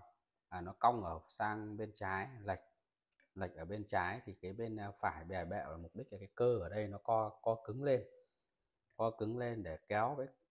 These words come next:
cột sống về bình thường. Và chúng ta khá là hay là bệnh nhân này, bởi vì cũng có chứng, chứng uất bó luôn ở cái vùng từ trung tiêu xuống,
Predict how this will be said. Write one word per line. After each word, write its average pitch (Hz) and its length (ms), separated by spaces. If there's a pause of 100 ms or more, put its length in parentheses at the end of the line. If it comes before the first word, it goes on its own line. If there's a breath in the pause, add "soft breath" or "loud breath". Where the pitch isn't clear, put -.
(200)
cột - 180
sống 95 200
về 107 120
bình 95 200
thường. 92 320 (380)
Và 127 60
chúng 127 140
ta 147 180
khá 120 300
là 165 120
hay 143 280
là 113 100
bệnh 107 240
nhân 135 220
này, 92 340 (640)
bởi 90 160
vì 95 180 (140)
cũng - 120
có 139 160
chứng, 151 420 (100)
chứng 135 180
uất 190 120 (140)
bó 104 380
luôn 180 280
ở 90 100
cái 117 140
vùng 104 280
từ 95 240
trung 120 160
tiêu 120 220
xuống, 107 320